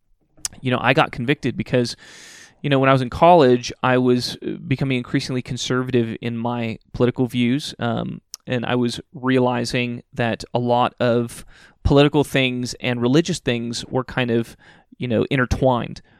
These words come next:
you know, and, um, and I remember I would look on my Facebook wall, and all, all that I would see would be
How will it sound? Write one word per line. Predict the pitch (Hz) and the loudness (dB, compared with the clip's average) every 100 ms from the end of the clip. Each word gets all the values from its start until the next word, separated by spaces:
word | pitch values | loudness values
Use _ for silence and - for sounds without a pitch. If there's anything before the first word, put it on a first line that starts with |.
| _ _ - | _ _ -12
you | 127 | -4
know, | 120 110 - - | -2 -2 -6 0
and, | 127 120 - | 2 2 2
um, | 120 117 120 - _ _ _ _ - - - | 0 0 -4 -12 _ _ _ _ -18 -18 0
and | 131 | 2
I | |
remember | 131 156 151 127 120 127 - - - _ | 4 2 6 6 6 0 -18 -20 -20 _
I | 127 | 2
would | 123 | 2
look | 127 160 147 | 4 2 4
on | 127 | 0
my | 120 | 0
Facebook | - 170 190 135 - | 0 0 0 -2 0
wall, | 127 123 123 | 2 2 2
and | - 135 - | -2 -10 2
all, | 143 151 - - | 4 4 0 -4
all | 147 180 185 | 2 4 4
that | 165 | 4
I | 139 | 2
would | 120 113 | 2 0
see | - - 127 | -4 0 0
would | 113 117 120 | 0 -2 0
be | 123 117 113 | 0 2 0